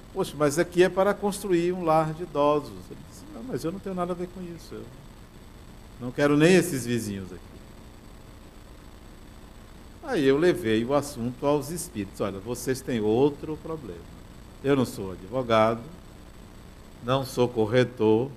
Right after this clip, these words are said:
não sou comerciante, vocês têm que resolver isso." E eles dois, então, começaram a ter dificuldades de entendimento, que eram amigos, e por causa da venda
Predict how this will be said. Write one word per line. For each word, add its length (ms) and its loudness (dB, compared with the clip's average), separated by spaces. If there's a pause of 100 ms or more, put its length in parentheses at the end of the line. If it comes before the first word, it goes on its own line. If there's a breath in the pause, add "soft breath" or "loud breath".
(200)
não 180 0
sou 240 2
comerciante, 1000 -2 (680)
vocês 340 -4
têm 220 4
que 140 -6
resolver 540 0
isso." 340 -10 (840)
E 140 4
eles 320 8
dois, 460 6
então, 520 -8
começaram 760 -2 (800)
a 240 2
ter 440 -2 (120)
dificuldades 840 -2
de 160 -4
entendimento, 1000 2
que 160 6
eram 380 8
amigos, 920 0
e 100 0
por 280 -4
causa 460 4
da 180 0
venda 500 -4